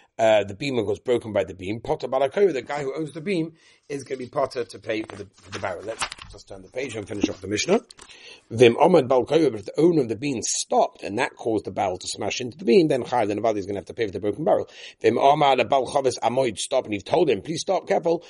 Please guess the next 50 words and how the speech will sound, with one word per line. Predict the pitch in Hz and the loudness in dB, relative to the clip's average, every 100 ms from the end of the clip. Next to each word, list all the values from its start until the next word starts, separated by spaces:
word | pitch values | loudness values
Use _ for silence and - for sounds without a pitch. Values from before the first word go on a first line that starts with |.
| _ - | _ -4
Potter, | 113 - | -4 -2
the | 101 | -6
navadi | 98 110 107 | -2 0 0
is | 98 | 0
gonna | - 107 | -2 -4
be | 101 | -4
potter | 170 160 120 - | -2 -2 -4 -4
in | 120 110 113 - | -4 -4 -6 -8
that | 95 - | -8 -6
case | 101 92 - | -6 -6 -6
over | 90 | -8
there, | 85 82 | -8 -10
'cause | 92 | -10
he | 95 | -4
gave | 107 | -2
warning | 123 151 127 | 4 4 4
and | 98 95 - | -2 -4 -10
the | |
guy | - 92 | -10 -8
didn't | 98 95 | -8 -6
listen | 107 90 | -8 -6
or | 82 | -6
whatever. | 87 - - - - - | -6 -8 -12 -20 -20 2
Hoya | 110 107 | 6 8
bal | 110 | 6
chavis | 101 151 147 143 | 4 2 2 2
rishon | 151 127 | -2 0
bal | 107 101 | 0 0
koya | 131 120 80 | 0 0 -2
rechon, | 87 - 90 151 - - _ | -8 -8 -10 -10 -12 -20 _
nish | 139 - | -6 -2
bal | 127 | 0
chavis | 143 139 - | 2 0 -2
b'koya | 95 120 101 | -2 -2 -2
chayev. | - 90 110 | -2 0 0
Vim | 117 117 | 0 0
omad | 156 151 117 | 2 2 0
bal | 123 | -2
chavis, | 120 175 160 - | 0 0 -2 -4
if | 101 | -8
you | |
stop | - 123 113 131 | -10 -10 -8 -6
in | |
the | 127 | -2
middle | 143 123 | -2 -2
and | 107 | -2
that's | 110 | -6
causing | - 127 117 135 | -4 -2 -2 -4
the | |
crash, | 131 175 160 | 0 2 2